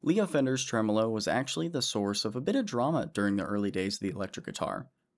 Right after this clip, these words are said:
with Fender previously having a contract where he'd buy Paul Bigsby's tremolo units for his Telecaster models, but after noticing some issues where the Bigsby could get hung up on the guitar's bridge due to the winding of the strings getting caught on the saddles,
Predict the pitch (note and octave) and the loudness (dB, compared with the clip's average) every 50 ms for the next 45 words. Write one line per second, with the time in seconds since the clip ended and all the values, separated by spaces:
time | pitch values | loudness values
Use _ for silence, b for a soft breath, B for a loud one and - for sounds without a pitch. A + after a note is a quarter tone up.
0 | _ _ - A#2 - - C3 C#3 C#3+ C#3 A#2+ - - A#2 B2 B2+ C3 B2 - - | _ _ -10 -6 0 2 2 4 4 2 0 0 0 0 0 2 2 0 0 0
1 | B2 A#2+ A#2+ A2+ A#2 A2 A2 G#2 G#2 - A2+ A#2 A#2+ A2+ - G#2+ F#2+ F#2+ A2+ - | 0 2 2 2 2 0 0 -2 0 0 0 0 0 0 0 0 0 0 0 -2
2 | - A2+ G#2+ G2+ G2 - - F#2+ F#2+ F#2+ F#2+ - - G#2 G#2 G2+ B2+ A2+ G#2+ G2+ | -4 -4 -2 -2 -2 0 0 0 2 0 -2 -2 0 0 0 0 2 0 -2 -2
3 | - - G2 G2+ G2 - - - F#2+ F#2+ F#2+ F#2+ F#2 F#2 F#2+ F#2 F#2 G2 - - | -2 -4 -4 -2 -2 -4 -4 -2 -2 -2 0 0 -2 -2 -2 -2 -2 -4 -6 -6
4 | - - F#2 F#2+ - - - D3+ E3 D#3 - - F2+ F2 - - F#2 E2 - - | -8 -8 -6 -6 -4 -2 0 0 0 0 0 0 -2 -2 -2 -4 -4 -4 -4 -4
5 | B1+ D2 D2+ B1+ - - - _ _ _ _ _ _ _ _ - A#2 A2+ A2 - | -4 -4 -4 -4 -6 -8 -10 _ _ _ _ _ _ _ _ -2 0 0 0 2
6 | - A2+ A2 A#2 B2+ B2+ A#2+ - B2+ A#2+ A2+ - A2 G2 G2 A2+ - - A#2 B2 | 0 0 2 2 2 2 0 0 0 0 0 0 0 0 0 0 0 0 0 -2
7 | C3+ - - A2 G#2 F#2+ - G#2 G2+ - - - G2+ G2+ - G#2 - - G#2 - | -2 -2 -2 -2 -2 -2 0 -2 -2 -2 0 -2 -2 -2 -2 -2 -2 0 0 0
8 | - - - G#2 G2+ F#2+ G2 G2+ - A2+ G#2 G2 G2 - - - - F#2+ F#2+ F#2 | 0 0 0 2 2 2 0 -2 -2 -2 -2 -4 -4 -6 -8 -4 -2 -2 -2 -2
9 | - - _ - A#2+ C#3+ C3+ G#2+ G2+ - - - G2+ G2+ G2+ F#2+ - G2 F#2 - | -4 -6 _ -2 0 2 2 2 0 -2 -4 -2 -2 -2 0 -2 -2 -4 -2 -2
10 | F#2+ F#2+ G2 G2 G2 G2 F#2 F2+ F2 - - - A2 G#2+ A2 G#2 G2+ - G#2 G2+ | -2 0 0 0 -2 -2 -2 -4 -4 -6 -4 -2 -2 0 0 0 -2 -2 -2 -2
11 | G2 G2+ - G#2 G2 F#2+ F2 - - - - - C#3 C#3+ C3 G2 F#2 F#2 F#2 - | -2 -2 0 0 0 0 0 -4 -6 -2 0 2 2 2 2 0 -2 -2 -4 -4